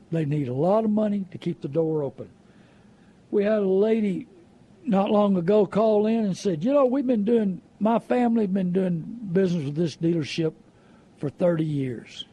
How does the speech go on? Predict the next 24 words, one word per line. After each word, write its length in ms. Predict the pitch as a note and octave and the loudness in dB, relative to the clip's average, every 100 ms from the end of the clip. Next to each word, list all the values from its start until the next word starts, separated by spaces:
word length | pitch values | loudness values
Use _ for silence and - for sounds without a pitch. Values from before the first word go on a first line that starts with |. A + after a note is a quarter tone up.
| - | -2
We 140 | F3+ C4+ | 2 4
went 240 | C4+ B3+ | 4 4
in 160 | B3 A#3 | 2 2
there 140 | A3 | 0
the 180 | F#3+ G#3+ | 2 2
other 260 | G#3+ F#3+ F3 | 2 2 0
day. 340 | F#3+ G#3+ A#3 - - - | 0 0 -2 -8 -20 0
We 140 | G#3 | 0
followed 460 | G3+ A3 G3+ E3+ C3 | 2 0 0 0 -2
your 160 | D#3+ C#3 | -4 -4
system." 600 | - G#3 G3 - D3+ - _ _ - _ _ - - | -2 -2 -2 -6 -8 -10 _ _ -20 _ _ -20 -14
She 220 | - F3 | -4 -4
said, 360 | - F#3+ D#3+ - - - - _ - - _ - | 0 2 2 -2 -18 -20 -20 _ -20 -20 _ -8
"Did 240 | D3+ F#3+ C3 | -2 0 0
your 140 | E3+ | -2
system 580 | - - C4 - G#3+ G3 A3 | -2 0 0 2 0 0 2
open 380 | A#3 - F3 | 2 2 0
my 220 | E3 D3+ - - | 0 -2 -4 0
eyes, 640 | G#3+ B3 C4+ B3+ - - - _ _ _ - - - - - - | 2 2 0 -2 -6 -18 -20 _ _ _ -20 -20 -20 -20 -14 0
or 180 | F#3 E3+ | 2 4
was 440 | E3 F#3 F3 B2+ | 4 4 2 0
the 120 | D3+ | -2
dealership 960 | A#2 A#2+ A#3+ B3+ G#3+ - - G3 G3 - | -2 2 4 6 4 2 2 2 0 -6
changed?" 840 | - F3 D#3+ B2+ G#2 - - - | -4 0 0 0 -4 -10 -16 -18